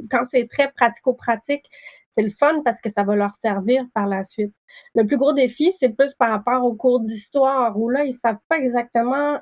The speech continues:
à quoi ça va leur servir, tu sais. Au conservatoire, les scénographes, ils savent à quoi ça va leur servir, mais les futurs techniciens de scène, ils savent pas encore <laughs> à quoi ça va leur servir. Sauf que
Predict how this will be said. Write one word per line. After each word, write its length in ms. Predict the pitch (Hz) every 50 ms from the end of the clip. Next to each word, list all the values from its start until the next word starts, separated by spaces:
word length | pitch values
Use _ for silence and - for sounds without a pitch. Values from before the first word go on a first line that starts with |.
| _ -
à 120 | 214 226
quoi 160 | - - 294
ça 160 | 294 - 262
va 120 | 233 214 226
leur 180 | 220 196 208
servir, 520 | - - 247 233 220 220 220 254 254 240 233 226 - - _
tu 100 | 262 262
sais. 40 | 254 - - - - - _ _ _ - -
Au 140 | - 240 208
conservatoire, 680 | - 233 208 208 - 240 214 214 220 214 294 294 320
les 80 | 302 247
scénographes, 500 | 214 - 214 208 202 202 214 233 240 -
ils 140 | 247 220 196
savent 380 | 202 - - - 254 277 285 269
à 80 | 240
quoi 160 | - - 226 220
ça 140 | 214 240
va 100 | 226 254
leur 160 | 233 226 233 -
servir, 480 | - - 233 208 202 226 247 269 262 262 - -
mais 160 | 247 240 240 220
les 180 | 226 226 220
futurs 320 | 220 - - - 254 254 -
techniciens 480 | - 277 220 233 220 208 - 254 247 226
de 40 |
scène, 320 | 208 - 269 262 285 294 277
ils 80 | 247 214
savent 220 | - - 220 208 208 - _
pas 140 | - 285 262
encore 200 | 226 202 - 269
<laughs> 180 | - - -
à 120 | 269 - -
quoi 220 | - - - 370 -
ça 180 | - - 359
va 140 | 311 285 269
leur 160 | 247 247 254 247
servir. 480 | - - 240 233 233 233 254 269 262 277 254 - - - 370 466 539 - - - - - - - - _
Sauf 320 | _ _ - 262 262 254 -
que 260 | - 262 269 285 285